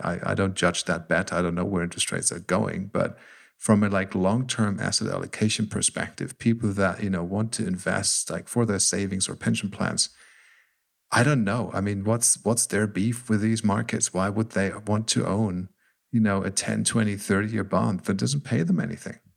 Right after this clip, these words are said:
Very, very puzzling. And there's so much money in that. And, you know, if, if that ever changes, then that will be really, really problematic for the sixty forty portfolio. And we don't know what stocks are going to do at that point in time, right?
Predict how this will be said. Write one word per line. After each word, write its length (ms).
Very, 240
very 260
puzzling. 440
And 120
there's 220
so 260
much 220
money 240
in 160
that. 300
And, 220
you 100
know, 160
if, 340
if 160
that 180
ever 240
changes, 840
then 440
that 380
will 100
be 160
really, 360
really 220
problematic 840
for 180
the 120
sixty 340
forty 280
portfolio. 680
And 140
we 80
don't 300
know 100
what 220
stocks 320
are 60
going 200
to 100
do 140
at 120
that 200
point 240
in 80
time, 320
right? 220